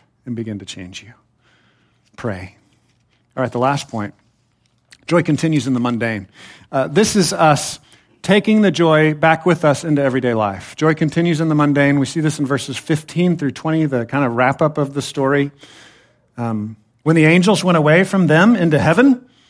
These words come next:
so the craziest, weirdest, most supernatural thing they've ever seen just happened. And then what happens? It ends.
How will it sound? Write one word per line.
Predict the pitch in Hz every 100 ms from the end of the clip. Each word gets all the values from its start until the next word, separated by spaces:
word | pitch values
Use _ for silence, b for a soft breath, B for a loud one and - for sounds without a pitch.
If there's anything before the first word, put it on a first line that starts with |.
| b b b b _ _
so | - 170 147 139 - _ _ _ _
the | 147
craziest, | 147 175 180 175 220 - -
weirdest, | 156 175 175 170 -
most | 143 -
supernatural | 190 190 185 175 190
thing | 196
they've | 196 190
ever | 190 196 180
seen | - 180 151 190 180 _ _ _
just | - 180
happened. | 190 156 180 240 - - _ _ _ _ _ _ _ _ -
And | 156
then | 160
what | 175
happens? | 180 185 139 98 - _ _
It | 156
ends. | 147 117 92 -